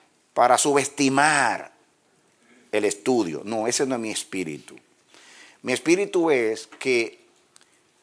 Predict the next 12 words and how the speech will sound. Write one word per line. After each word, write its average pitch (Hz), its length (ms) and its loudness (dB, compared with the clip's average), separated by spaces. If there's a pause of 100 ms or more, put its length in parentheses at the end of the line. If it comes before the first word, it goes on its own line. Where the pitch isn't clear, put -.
(1500)
nosotros 185 520 0
tenemos 131 720 -4 (260)
que 123 160 -2
ser 156 580 -2 (140)
pensadores, 120 1000 4
como 92 240 -6
dijo 101 280 2
alguien, 80 460 0 (100)
y 101 140 -4
no 131 160 0
meros 139 560 0
reflectores 107 920 0